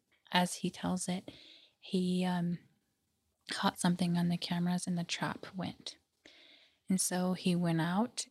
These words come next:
and of course the main goal is that you want to figure out what their identity, who,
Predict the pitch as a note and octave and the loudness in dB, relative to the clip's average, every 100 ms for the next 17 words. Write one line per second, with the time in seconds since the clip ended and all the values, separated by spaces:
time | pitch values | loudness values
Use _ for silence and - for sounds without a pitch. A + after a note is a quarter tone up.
0 | - F3+ E3+ E3+ F3 - _ - - - | -2 0 2 2 -2 -6 _ -20 -10 0
1 | F3+ F3+ - F#3 F#3 F3+ F3+ F3 F3 F3 | 2 2 2 4 4 4 4 2 2 2
2 | F3 F3 E3+ E3+ F3+ E3+ F3 F3 E3+ E3+ | 0 0 -2 -2 -4 0 0 2 0 0
3 | E3 - E3 E3+ E3+ E3+ F3+ E3 E3 - | -2 -4 -2 -2 -2 -2 -2 -4 -4 -4
4 | E3+ E3+ F3+ F#3 E3+ E3+ - E3+ E3+ | -4 -4 -2 -2 -2 -4 -2 0 0